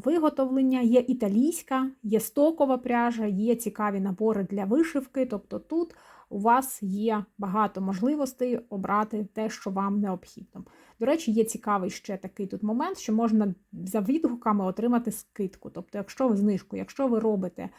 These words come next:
а, відгук на той чи інший артикул пряжі, надсилайте, то магазин може вам навіть, а, бонус представити свій. Тому теж, будь ласка, запрошую вас заходити. Цікавий дуже магазин.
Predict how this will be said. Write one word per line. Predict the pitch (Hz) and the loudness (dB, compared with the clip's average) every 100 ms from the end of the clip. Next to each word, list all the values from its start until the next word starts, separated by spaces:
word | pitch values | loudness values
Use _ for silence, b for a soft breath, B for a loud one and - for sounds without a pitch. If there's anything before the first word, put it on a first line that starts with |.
| B B B | B B B
а, | 220 | -2
відгук | 208 233 208 196 - | 2 4 2 -2 -4
на | 190 | -6
той | 202 196 | -4 -6
чи | - | -4
інший | 196 190 | -6 -6
артикул | 196 190 220 247 247 | -8 -8 -8 -8 -6
пряжі, | 339 392 359 | -2 -2 -2
надсилайте, | 302 233 - 214 269 311 233 | -2 -4 -4 -2 -2 0 -2
то | 190 | -2
магазин | 196 202 220 285 | -2 -2 0 2
може | 214 247 220 | 2 2 0
вам | 190 180 | 0 -2
навіть, | 202 214 220 b b b b | -4 -4 -6 b b b b
а, | - 202 | -6 -4
бонус | 185 214 202 - - | 0 2 2 -2 -10
представити | - - - - - - - 185 _ _ _ | -16 -12 -10 -10 -12 -16 -18 -20 _ _ _
свій. | - - - - _ _ _ - | -16 -12 -12 -12 _ _ _ -2
Тому | 214 285 | 0 0
теж, | 330 202 180 | 0 -4 -4
будь | 190 196 | -4 -2
ласка, | 190 233 - 254 | 0 -2 -2 -6
запрошую | 202 - 196 202 | -6 -8 -8 -6
вас | 190 180 | -6 -8
заходити. | 190 - 233 302 - 269 262 b b b | -10 -8 -6 -6 -8 -10 -10 b b b
Цікавий | - 214 202 226 262 | -10 -6 0 0 2
дуже | 226 202 214 202 | 0 0 0 0
магазин. | 180 175 180 - 277 349 | -2 -4 -8 -4 -4 -4